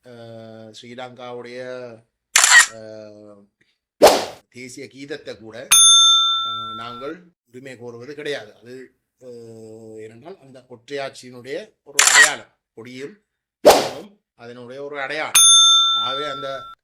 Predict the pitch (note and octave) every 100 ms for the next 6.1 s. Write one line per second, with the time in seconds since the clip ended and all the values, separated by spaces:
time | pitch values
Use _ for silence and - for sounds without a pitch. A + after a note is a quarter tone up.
0 | _ _ B2 A#2 A2+ A2 G#2 A#2 C3 D3
1 | C#3+ D3 C3+ - C#3+ C#3 C#3+ C#3+ C#3 C3
2 | B2 C3 C3+ C#3 C3+ C3 C3+ C3 C3+ C3+
3 | C3 C3+ C#3+ C3+ C#3 C3+ A2 A2+ C3+ C#3+
4 | C#3 C3+ C3+ C3+ C3 C3+ C#3 C#3 - -
5 | - B2+ B2+ B2+ B2 B2 B2+ A#2+ B2 A3+